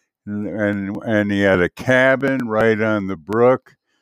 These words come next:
where I ended up writing two of my books.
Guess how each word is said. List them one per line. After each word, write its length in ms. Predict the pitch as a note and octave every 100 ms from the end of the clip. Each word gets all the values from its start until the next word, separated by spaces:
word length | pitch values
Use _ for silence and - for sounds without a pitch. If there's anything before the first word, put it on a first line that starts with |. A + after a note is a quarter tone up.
| _ _ _ -
where 380 | A#2+ G#2+ G#2+
I 140 | G2+ G#2
ended 360 | G#2+ G#2+ G2+
up 140 | G#2 F2
writing 540 | F#2+ G#2 G#2 G2+ F#2+ F2
two 340 | - B2+ A#2+
of 100 | G#2+
my 260 | F#2 F#2+ F2
books. 640 | F2+ G2+ A#2+ - - -